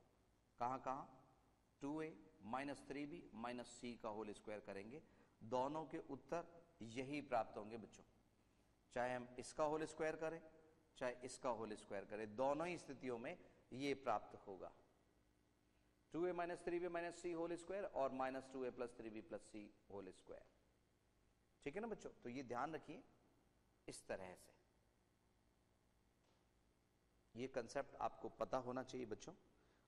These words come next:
और इसी तरह से इसका second part, third part, fourth, fifth, sixth, Sixth में थोड़ी सी हल्की फुल्की, ये fifth वाले में printing mistake है, third वाले में whole square छपा नहीं है, जो हमने पिछली बार आप लोगों की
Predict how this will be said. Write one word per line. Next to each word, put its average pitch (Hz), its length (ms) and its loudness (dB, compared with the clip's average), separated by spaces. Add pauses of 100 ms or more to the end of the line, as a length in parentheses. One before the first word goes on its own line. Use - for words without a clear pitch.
और 135 500 6
इसी 185 220 0
तरह 151 260 0
से - 240 -6 (380)
इसका 151 260 2
second 147 420 2
part, 147 340 2 (460)
third 160 300 8
part, 127 420 6 (600)
fourth, 156 420 6
fifth, 156 300 0
sixth, - 380 -2 (540)
Sixth - 320 0
में 160 140 0
थोड़ी 220 280 0
सी 202 120 2
हल्की 175 220 4
फुल्की, 170 320 0 (340)
ये 156 80 4
fifth 165 280 0
वाले 165 200 8
में 165 120 2
printing 160 320 4
mistake 160 320 2
है, 170 80 2
third 151 280 6
वाले 147 180 8
में 147 100 2
whole 139 160 4
square 139 300 2
छपा 147 420 4
नहीं 139 200 2
है, 175 120 -4 (300)
जो 151 140 4
हमने 151 180 2
पिछली 143 320 0
बार 131 200 6
आप 127 160 2
लोगों 123 180 4
की 120 220 -4